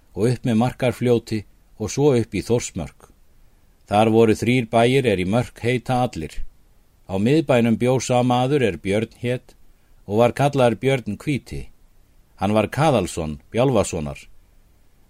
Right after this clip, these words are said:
Bjálfi hafði verið leysingi Ásgerðar móður Njáls og Holtaþóris. Björn átti þá konu er Valgerður hét.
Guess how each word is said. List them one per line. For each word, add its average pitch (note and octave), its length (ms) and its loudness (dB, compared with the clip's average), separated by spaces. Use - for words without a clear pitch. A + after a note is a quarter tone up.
Bjálfi B2+ 380 4
hafði B2+ 220 4
verið B2 260 2
leysingi C3 560 0
Ásgerðar B2 640 0
móður A#2+ 400 2
Njáls B2+ 460 -2
og C3 140 -2
Holtaþóris. F2 800 -6
Björn D#3+ 300 2
átti D#3+ 260 2
þá D#3 240 4
konu A2 300 2
er G2 100 2
Valgerður A#2+ 640 0
hét. - 380 -10